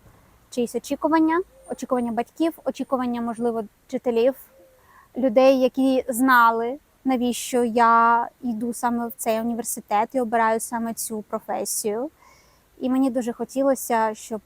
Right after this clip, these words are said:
е, ці люди раділи. І хотілося, щоб вони знали, що вони не дарма, вони не дарма в мене вірили і сподівалися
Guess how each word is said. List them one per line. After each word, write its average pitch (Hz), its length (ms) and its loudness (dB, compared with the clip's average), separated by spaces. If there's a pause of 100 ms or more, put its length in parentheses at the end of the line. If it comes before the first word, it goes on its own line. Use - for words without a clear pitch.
е, 214 360 -4
ці 233 180 -6
люди 233 200 -2
раділи. 226 540 -4 (880)
І 226 680 0 (180)
хотілося, 277 440 0
щоб 233 220 -6
вони 240 500 -2 (100)
знали, 247 520 4
що 214 480 -2
вони 277 160 4
не 285 100 4
дарма, 233 500 4 (540)
вони 294 120 8
не 294 100 6
дарма 262 300 6
в 240 60 0
мене 247 220 -2
вірили 330 340 2
і 262 40 0
сподівалися 220 840 -2